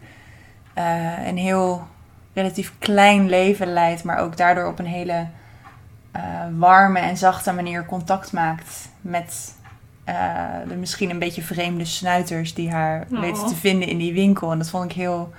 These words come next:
Speaker 1: mooi om te lezen en hoe zij dat dan ook weer linkt aan,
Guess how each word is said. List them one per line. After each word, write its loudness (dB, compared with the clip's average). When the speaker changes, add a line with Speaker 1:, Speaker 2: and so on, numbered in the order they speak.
Speaker 1:
mooi 6
om 0
te -4
lezen 4
en 2
hoe -2
zij -2
dat 0
dan -2
ook -6
weer -4
linkt -4
aan, 0